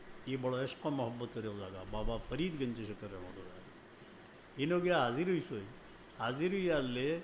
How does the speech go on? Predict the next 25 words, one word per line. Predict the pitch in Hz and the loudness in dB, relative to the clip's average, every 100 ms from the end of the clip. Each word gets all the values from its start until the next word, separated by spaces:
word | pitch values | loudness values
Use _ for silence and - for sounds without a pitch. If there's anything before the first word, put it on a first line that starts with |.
| - - - - - | -6 -16 -16 -6 0
এত | 143 190 | 4 6
ক্লান্ত, | 190 165 156 156 147 160 147 110 - - - - 151 | 6 8 6 6 4 4 4 2 -6 -12 -12 -4 0
এত | 151 196 202 190 | 4 6 6 8
পরিশ্রম | 196 233 - 208 202 165 | 6 6 4 4 6 8
আল্লাহর | 165 165 180 180 214 - - | 6 10 10 10 6 -4 4
সন্তুষ্টি | 220 262 262 233 - | 8 8 6 2 4
লাভ | 196 175 165 175 | 6 8 6 6
করার | 165 156 135 | 6 6 6
জন্য | 147 143 139 110 - - - - | 4 4 2 2 -2 -10 -14 2
এই | 165 208 | 6 8
মানুষের | 185 175 208 - 214 | 8 6 6 4 6
অন্তর | 190 208 - 233 208 | 8 6 8 8 8
যেন | 202 185 | 6 6
কথা | 175 160 190 | 2 2 4
বলতেছিল, | 170 156 143 - 131 113 - - - - - 127 | 4 2 0 -2 -2 -2 -4 -12 -16 -16 -8 2
"হে | 135 196 | 8 10
বাবা | 175 165 156 156 | 10 10 10 8
ফরিদ, | - 147 185 160 117 - - - | 8 4 6 4 2 -8 -14 -2
আমি | 127 175 175 | 2 4 6
আর | 175 170 - | 4 4 2
কোনো | 226 262 | 2 4
কিছুর | 220 302 180 | 2 2 2
জন্য | 156 143 | 2 2
আসি | 127 123 147 | 0 0 -2
নাই, | 107 | -4